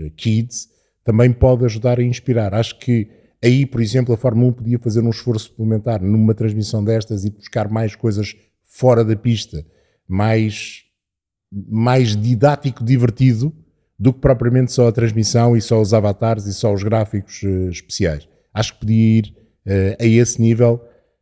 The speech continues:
mostrar um outro lado e ser mais didático e, e informativo sobre a Fórmula um para um público, com uma linguagem, obviamente, eh, dedicada a eles, ainda que, vamos lá ver, o que é que é a Fórmula um Kids? A,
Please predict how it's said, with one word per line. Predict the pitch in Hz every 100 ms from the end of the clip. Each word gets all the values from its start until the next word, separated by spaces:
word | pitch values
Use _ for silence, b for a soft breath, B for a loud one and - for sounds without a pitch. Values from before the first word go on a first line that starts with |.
| _
mostrar | 101 113 123 - - 135 131 110 -
um | 113 110
outro | 120 117 101
lado | 104 120
e | 120
ser | - 123 117
mais | 123 127 123 -
didático | 92 104 120 127 123 -
e, | 104 101 92 101
e |
informativo | 104 - 107 107 110 113 -
sobre | - 113 107
a |
Fórmula | 104 113 110 117 135
um | 147
para | - 143
um | 147
público, | 160 170 196 196 _ _
com | 95
uma | 85
linguagem, | 82 87 92 76 69
obviamente, | 107 101 98 92 80 - _ _ _ -
eh, | 85 80 78 69 _ _ _
dedicada | _ 92 110 104 104 95
a | 92
eles, | 101 127 B B B B
ainda | 123 156 175 156
que, | - 110 113
vamos | 110 139
lá | 131
ver, | 95 85
o | 151
que | -
é | 170
que | - 160
é | 151
a |
Fórmula | - 127 120 117
um |
Kids? | 110 92
A, | 78